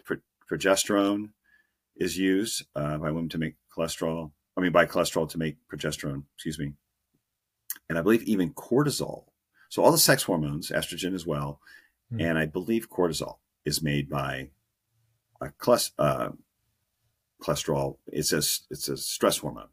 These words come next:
Speaker 1: if you're not familiar with it.
Speaker 2: So what
Speaker 1: And
Speaker 2: it
Speaker 1: if you look at the,
Speaker 2: increases?
Speaker 1: uh, yeah, there, so it's a precursor. So it's like the building block. If you look at a molecule, a cholesterol molecule, and you look at the molecule of a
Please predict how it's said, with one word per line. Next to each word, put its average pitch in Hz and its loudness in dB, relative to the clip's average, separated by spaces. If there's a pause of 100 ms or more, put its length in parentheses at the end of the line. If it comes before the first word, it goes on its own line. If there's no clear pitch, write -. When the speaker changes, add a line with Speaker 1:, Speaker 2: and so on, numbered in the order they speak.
Speaker 1:
if - -14
you're 73 -6
not - -16
familiar 78 -4
with 67 -8
it. - -16
Speaker 2:
So - 2
what 104 10
Speaker 1:
And 107 10
Speaker 2:
it 156 8
Speaker 1:
if 120 4
you 131 8
look 160 6
at 143 4
the, 107 6
Speaker 2:
increases? 104 8
Speaker 1:
uh, 85 6 (920)
yeah, 113 8
there, 117 8
so - 4
it's 175 4
a 160 -4
precursor. 98 2
So 135 6
it's - 4
like 117 4
the 123 0
building 117 6
block. 65 -4
If 98 -2
you 113 4
look 139 4
at 117 4
a 101 4
molecule, 92 0
a 73 -6
cholesterol 82 -4
molecule, 78 -6 (180)
and 95 -2
you 95 6
look 98 2
at - -8
the 87 -2
molecule 85 0
of 73 -4
a 71 -8